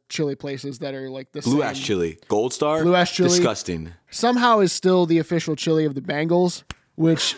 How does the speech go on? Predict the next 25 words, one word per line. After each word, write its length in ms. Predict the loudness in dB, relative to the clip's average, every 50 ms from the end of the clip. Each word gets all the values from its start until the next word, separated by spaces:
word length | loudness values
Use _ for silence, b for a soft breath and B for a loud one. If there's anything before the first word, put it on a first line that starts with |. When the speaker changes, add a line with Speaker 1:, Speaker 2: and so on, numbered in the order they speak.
| -4 -6
Speaker 2:
<laughs> 140 | -6 _ 2
Speaker 1:
I 120 | 2 2 4
saw 280 | 4 2 2 4 2
a 40 | 2
tweet 300 | 0 0 -2 0 0 2 0
about 320 | 2 2 2 2 2 0
that. 200 | 0 0 0 2
It 40 | 0
was 160 | 0 0 0
like, 180 | -2 -2 -2 -2
okay, 300 | -4 -4 -2 -2 -2 -2
the 80 | -2
Bengals 340 | 0 0 2 2 4 2 2
are 60 | 2
gonna 180 | 2 0 0 0
have 220 | 2 2 4 4
a 20 | 4
losing 420 | 4 4 4 4 4 2 0 0
record 380 | 0 2 0 0 -2 -4 -6 -4
until 320 | -6 -6 -6 -6 -6 -6
Skyline 540 | -6 -8 -8 -6 -6 -6 -6 -6 -8 -8 -8
is 140 | -8 -8 -8
their 140 | -8 -8 -8
official 380 | -10 -10 -10 -10 -10 -10 -12
chili. 460 | -12 -10 -10 -10 -10 -10 -14 -16 -12